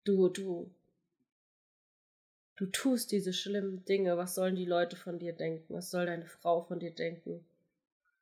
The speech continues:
Bist du jetzt plötzlich, bin ich jetzt plötzlich schwul? Wieso stehe ich so furchtbar auf Schwänze?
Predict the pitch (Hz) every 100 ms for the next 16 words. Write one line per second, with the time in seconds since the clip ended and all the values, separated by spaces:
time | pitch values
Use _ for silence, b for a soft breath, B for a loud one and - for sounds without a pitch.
0 | _ - 185 196 180 - 185 - 170 -
1 | 196 190 - 190 185 180 - 202 190 240
2 | 240 233 233 - _ _ _ _ _ 196
3 | 190 196 - 208 208 208 185 - 208 208
4 | 170 170 - 185 190 214 - 190 196